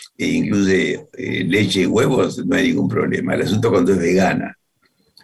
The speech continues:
cuando es vegana, que no incluye ningún alimento animal, entonces ahí lo que uno puede hacer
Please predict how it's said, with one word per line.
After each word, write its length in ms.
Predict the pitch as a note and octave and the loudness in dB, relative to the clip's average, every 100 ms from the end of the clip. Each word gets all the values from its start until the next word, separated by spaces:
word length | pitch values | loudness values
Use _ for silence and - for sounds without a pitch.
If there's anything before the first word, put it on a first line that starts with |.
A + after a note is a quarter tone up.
| _ | _
cuando 260 | D2 F2 G2 | -2 2 4
es 60 | |
vegana, 380 | G#2+ A2+ A#2 F2 | 4 4 2 2
que 100 | D2+ | 0
no 80 | E2 | 0
incluye 400 | F#2 F#2+ F#2 F#2 | 0 2 2 2
ningún 300 | - F#2 G2 | 0 0 2
alimento 960 | F#2 E2+ F#2 F#2 F#2 E2+ - - - _ _ _ _ _ _ _ - | 2 2 2 2 2 0 -2 -4 -8 _ _ _ _ _ _ _ -4
animal, 600 | - F#2 G#2+ F#2+ F#2 - - - - | 0 2 4 2 0 -4 -10 -20 -12
entonces 680 | - F2+ - G#2 - - - - - _ _ | -2 0 2 0 0 0 -2 -10 -20 _ _
ahí 320 | - G2+ G#2+ G#2+ | -4 0 4 4
lo 220 | G2+ E2 | 4 2
que 120 | - | 2
uno 280 | G2 A2 - | 2 0 -2
puede 280 | - G2 A2 | 0 2 4
hacer 520 | A2+ A2+ A2+ D#2+ - | 2 4 4 2 -2